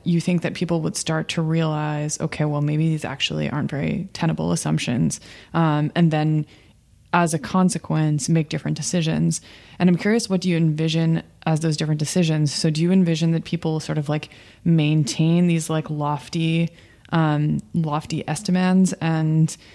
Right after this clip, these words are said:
design more rigorous studies? Or do you imagine that people are, um, yeah, like, constraining their estimands more? That, that part is really interesting to me because, um,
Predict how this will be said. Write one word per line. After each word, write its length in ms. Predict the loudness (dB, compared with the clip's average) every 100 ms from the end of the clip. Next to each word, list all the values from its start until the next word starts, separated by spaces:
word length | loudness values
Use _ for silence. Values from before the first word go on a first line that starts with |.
| -8
design 600 | 0 2 2 2 2 2
more 200 | 2 0
rigorous 440 | 0 -2 -2 -2 -4
studies? 840 | -8 -10 -4 0 2 2 2 -2 -12 -20 -20 -4 0
Or 120 | 2
do 80 | 2
you 40 |
imagine 380 | 0 0 2 2
that 120 | 0
people 500 | -2 -4 -2 -2 -2 -2
are, 580 | -2 -2 -2 -2 -2 -6 -12 -20 -20 -20 -20 -2
um, 680 | 2 2 2 2 0 -2 -4 _ _ _ _ -20 -6 0
yeah, 240 | 2 2
like, 300 | 0 -4 -4
constraining 560 | 0 0 0 0 2 2
their 220 | 0 -4 -10 _ -6
estimands 580 | -4 -2 -2 -2 -2 -2
more? 440 | -2 -2 -2 -4
That, 160 | -2 0 2
that 220 | 2 2
part 120 | 0
is 120 | 0
really 180 | 0 0
interesting 340 | 0 0 0 2
to 100 | 4
me 100 | 2
because, 680 | 0 -4 -2 0 0 -2 -4 -12 -20 -20 -6 0
um, 420 | 2 2 2